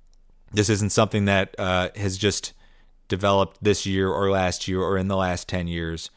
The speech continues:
This is a, a scenario that's played out over the course of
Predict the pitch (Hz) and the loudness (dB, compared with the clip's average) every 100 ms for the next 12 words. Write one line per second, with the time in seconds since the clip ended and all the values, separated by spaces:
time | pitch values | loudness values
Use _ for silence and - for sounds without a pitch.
0 | _ _ _ _ _ _ _ _ _ _ | _ _ _ _ _ _ _ _ _ _
1 | _ _ _ _ _ _ _ _ - 117 | _ _ _ _ _ _ _ _ -8 0
2 | 120 113 104 101 98 - 101 95 92 - | 0 2 4 4 4 0 0 2 0 -4
3 | - 107 104 110 104 95 90 92 - 110 | -2 2 6 6 8 6 4 0 0 0
4 | 101 98 95 92 - - _ _ _ _ | 2 4 2 2 -4 -18 _ _ _ _
5 | _ - 113 110 110 98 - 113 113 - | _ 0 2 4 2 0 2 4 4 0
6 | - - 104 92 92 | -6 -4 -2 -2 -6